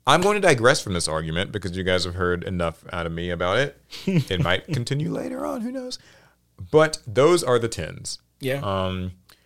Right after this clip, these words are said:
Speaker 1: are they worth it? Mm, uh, I'm, I'm gonna say probably not. I mean,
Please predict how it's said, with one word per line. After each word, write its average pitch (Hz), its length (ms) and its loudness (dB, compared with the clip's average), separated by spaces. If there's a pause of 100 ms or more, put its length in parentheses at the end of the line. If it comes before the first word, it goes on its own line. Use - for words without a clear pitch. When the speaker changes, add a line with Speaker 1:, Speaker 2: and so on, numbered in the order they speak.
(280)
Speaker 1:
are 120 140 6
they 147 100 8
worth 135 300 4
it? 139 280 4 (3000)
Mm, 156 540 -2
uh, 98 1200 2 (360)
I'm, 160 220 4
I'm 180 180 4
gonna 196 120 -2
say 160 140 4
probably 110 320 4
not. 78 580 -4
I 104 80 2
mean, 113 400 2